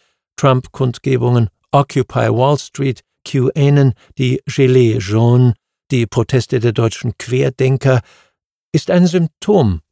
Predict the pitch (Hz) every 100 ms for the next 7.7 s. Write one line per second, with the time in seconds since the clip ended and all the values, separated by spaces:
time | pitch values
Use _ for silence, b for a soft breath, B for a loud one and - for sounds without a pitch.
0 | _ 139 104 101 - 123 92 - - -
1 | - _ _ _ _ _ _ _ _ _
2 | _ _ 143 139 139 127 143 156 135 143
3 | - 139 127 110 196 214 196 175 139 -
4 | - 160 190 - 185 - 147 127 123 123
5 | - 151 151 190 190 - 135 127 123 143
6 | 147 127 - 127 123 127 95 110 107 113
7 | 156 156 - 151 156 160 175